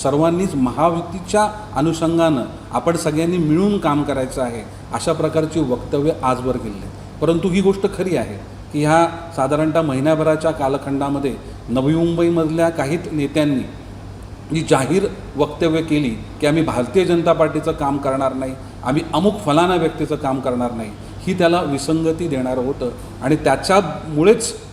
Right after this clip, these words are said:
काही ठिकाणी आज कार्यकर्त्यांचा बांध फुटलेला या ठिकाणी बघायला मिळतो. जेव्हा आम्ही प्रामाणिकपणं या संपूर्ण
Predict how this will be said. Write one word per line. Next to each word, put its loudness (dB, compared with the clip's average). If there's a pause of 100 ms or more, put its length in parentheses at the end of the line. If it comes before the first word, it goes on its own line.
काही 2
ठिकाणी -2 (300)
आज 2
कार्यकर्त्यांचा 0
बांध 2 (340)
फुटलेला 2 (120)
या -4
ठिकाणी -4
बघायला -2
मिळतो. -6 (300)
जेव्हा 6
आम्ही 2
प्रामाणिकपणं 2 (380)
या 4 (100)
संपूर्ण 2